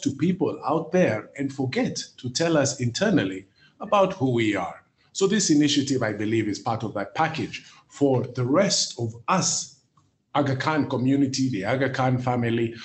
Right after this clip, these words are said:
to get to know a little bit about us more than just the things we see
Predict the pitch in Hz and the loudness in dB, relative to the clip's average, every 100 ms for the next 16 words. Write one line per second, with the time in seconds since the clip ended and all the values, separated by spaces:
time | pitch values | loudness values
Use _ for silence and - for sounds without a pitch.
0 | - - 180 254 254 170 170 135 127 175 | -10 -4 -2 0 2 4 4 4 6 6
1 | 196 185 165 156 - 123 110 123 120 120 | 6 4 0 -2 -4 -16 -4 -2 0 -2
2 | 107 - - - 127 139 135 113 135 131 | -4 -4 -8 -8 -2 0 0 0 0 -2
3 | 123 113 127 123 104 104 - - 120 90 | -4 -4 -2 0 0 -2 0 2 2 0